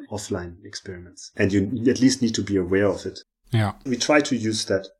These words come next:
Speaker 1: The other thing, returned items, that it's, it's a difficult question.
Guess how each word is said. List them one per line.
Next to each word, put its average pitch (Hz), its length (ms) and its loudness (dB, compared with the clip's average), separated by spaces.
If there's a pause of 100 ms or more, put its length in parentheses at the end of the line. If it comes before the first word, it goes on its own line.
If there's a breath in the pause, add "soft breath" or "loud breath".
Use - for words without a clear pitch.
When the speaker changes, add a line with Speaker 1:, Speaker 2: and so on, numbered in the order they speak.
Speaker 1:
The 120 100 6
other 131 140 6
thing, 120 380 2
returned 131 640 2
items, 117 440 0
that 120 220 -2
it's, 127 300 -2
it's 131 240 -2
a 135 60 2
difficult 135 420 0
question. 113 480 0